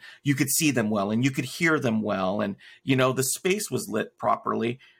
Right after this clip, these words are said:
But then there was this big gap where nobody considered, <laughs> how do we make sure that somebody can actually walk into that room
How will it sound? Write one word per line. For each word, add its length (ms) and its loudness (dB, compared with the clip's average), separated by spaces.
But 220 2
then 420 2
there 220 2
was 180 2
this 200 0
big 360 0
gap 320 2
where 140 4
nobody 300 2
considered, 640 2
<laughs> 280 -20
how 220 2
do 60 2
we 140 4
make 220 -2
sure 160 2
that 160 0
somebody 240 0
can 120 -2
actually 300 2
walk 300 -2
into 180 0
that 220 0
room 480 0